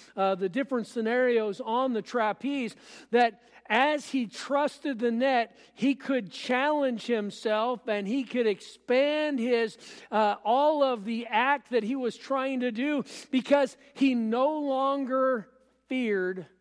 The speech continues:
falling, because the net was there.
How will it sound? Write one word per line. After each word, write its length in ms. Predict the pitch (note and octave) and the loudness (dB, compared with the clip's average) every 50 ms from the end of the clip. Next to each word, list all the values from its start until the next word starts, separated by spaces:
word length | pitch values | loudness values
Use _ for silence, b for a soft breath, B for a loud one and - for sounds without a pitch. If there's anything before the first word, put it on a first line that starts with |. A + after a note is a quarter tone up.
| _ _ _ _ _ _ _ _ _ _ | _ _ _ _ _ _ _ _ _ _
falling, 480 | - G3 F#3+ F#3+ F#3 E3+ D3 C3+ B2+ B2 _ _ _ _ _ _ _ _ _ _ _ _ _ _ _ _ _ _ _ _ _ _ _ _ _ _ _ _ _ _ _ | -6 -4 -2 -2 -2 -4 -8 -10 -14 -16 _ _ _ _ _ _ _ _ _ _ _ _ _ _ _ _ _ _ _ _ _ _ _ _ _ _ _ _ _ _ _
because 380 | - G3+ - A3+ A3+ G3+ D3 | -10 -4 0 0 0 0 0
the 100 | E3+ F#3 | -4 -6
net 260 | F#3+ G3 G#3 G#3+ G#3+ - | -4 -4 -4 -4 -6 -6
was 220 | G3+ F#3 F3 D3+ | -6 -6 -6 -6
there. 360 | F3+ G#3 G3+ G3 D3 B2+ - | -6 -6 -6 -6 -8 -12 -18